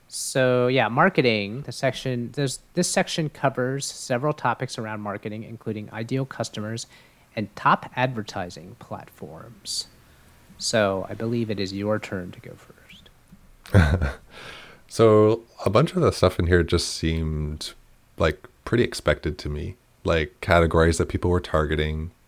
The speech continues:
Speaker 2: was, like, businesses, you know, and that a lot of the businesses were ten to, uh, fifty employees.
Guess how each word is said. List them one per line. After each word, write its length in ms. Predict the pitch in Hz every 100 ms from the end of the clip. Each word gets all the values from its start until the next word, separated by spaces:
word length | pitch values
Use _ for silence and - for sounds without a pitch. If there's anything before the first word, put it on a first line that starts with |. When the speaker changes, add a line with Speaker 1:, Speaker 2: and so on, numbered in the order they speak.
| _ 90
Speaker 2:
was, 280 | 82 78
like, 260 | 78 78 - -
businesses, 880 | 82 73 73 - 80 87 - - - _ -
you 80 | 78
know, 260 | 73 80 95 _ _
and 480 | 87 80 76 73 76
that 140 | 76 71
a 60 |
lot 220 | 76 78
of 80 | 80
the 80 | 82
businesses 520 | 80 - 82 85 78
were 160 | 78 76
ten 380 | - 76 76 73
to, 220 | - 78
uh, 140 | 76 -
fifty 680 | - - 85 - 80 78 82 _ 87
employees. 580 | 80 82 76 85 -